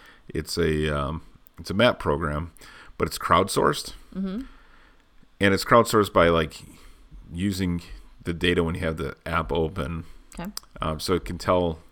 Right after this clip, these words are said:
Speaker 1: how fast Waze users are at any given area. So it can tell if, like, things are slowing down because all the people with Waze going in their phone are going slower.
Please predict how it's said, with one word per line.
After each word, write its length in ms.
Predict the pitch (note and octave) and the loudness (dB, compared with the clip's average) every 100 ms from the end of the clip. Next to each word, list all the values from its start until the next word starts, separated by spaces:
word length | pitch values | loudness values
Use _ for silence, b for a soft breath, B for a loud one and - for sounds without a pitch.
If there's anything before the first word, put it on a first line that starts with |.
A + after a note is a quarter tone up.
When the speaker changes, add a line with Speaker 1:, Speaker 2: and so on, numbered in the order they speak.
| b b b | b b b
Speaker 1:
how 180 | - F2+ | -2 -2
fast 600 | - F2 E2+ E2+ - - - | 0 0 0 0 -6 -10 -8
Waze 380 | E2+ D#2+ E2 D#2+ | -2 0 0 -2
users 380 | F2 D#2+ E2 D#2+ | -4 -4 -4 -4
are 240 | D2+ D#2 | -4 -2
at 100 | D#2 | 0
any 220 | D#2+ D#2 D2+ | -2 -4 -6
given 400 | - D#2+ D2+ - | -6 -6 -6 -6
area. 440 | E2 D#2+ E2 E2 F2+ | -4 -4 -4 -6 -10
So 180 | - D#2+ | -8 -6
it 40 | |
can 100 | E2 | -6
tell 240 | D#2 D#2+ D2 | -6 -4 -6
if, 140 | - - - | -10 -20 -10
like, 220 | D2 C#2+ | -8 -8
things 200 | - D#2 E2 | -8 -8 -8
are 60 | |
slowing 340 | - G2+ G2+ A2 | -6 -2 0 0
down 360 | A2 E2+ E2 | 2 0 -2
because 600 | E2 - E2+ D#2+ D#2+ - B B B B B - | -6 -4 -4 -4 -6 -10 B B B B B -8
all 180 | - D2+ | -4 -2
the 80 | D2 | -2
people 300 | E2+ E2 D#2+ | -4 -2 0
with 220 | D2+ - | -2 -2
Waze 400 | D2+ D#2 E2 D#2+ | -2 0 0 -2
going 220 | D#2 D#2+ | -2 -2
in 80 | D2 | -4
their 100 | C#2+ | -4
phone 300 | - F2+ E2 | -2 0 0
are 100 | D#2 | -2
going 260 | D#2 C#2+ D2 | -4 -6 -6
slower. 560 | - F#2 D#2 D2+ D#2+ | -4 -2 0 -2 -4